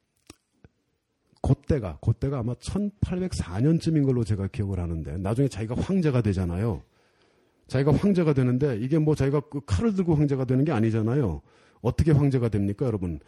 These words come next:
국민 투표를 거쳐서 합법적으로 황제가 되죠, 나폴레옹이. 예.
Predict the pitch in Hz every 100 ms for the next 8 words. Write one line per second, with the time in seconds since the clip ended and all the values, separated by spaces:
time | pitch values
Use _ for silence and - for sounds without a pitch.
0 | - _ - 147 175 196 - - - 165
1 | 190 117 - 120 156 170 - - 214 -
2 | - 160 156 - 156 139 123 101 85 107
3 | 156 92 82 87 90 82 71 67 78 165